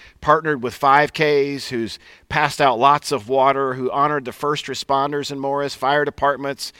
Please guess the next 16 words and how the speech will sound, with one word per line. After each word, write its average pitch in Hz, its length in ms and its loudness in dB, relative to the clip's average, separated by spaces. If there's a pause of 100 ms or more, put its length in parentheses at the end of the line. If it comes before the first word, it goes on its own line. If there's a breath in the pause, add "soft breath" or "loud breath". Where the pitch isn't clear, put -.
(240 loud breath)
uh, 107 220 0
a 117 100 0
police 147 300 -2
station, 139 440 -4
taking 127 220 -10
pizzas 147 440 -10
to 147 200 -4
'em. 139 140 -6 (240 loud breath)
I - 180 0
think 202 180 -2
about 165 320 2 (220 loud breath)
a 160 100 0
group 165 280 -4
that's 185 180 -4
kind 175 220 0
of 131 100 -4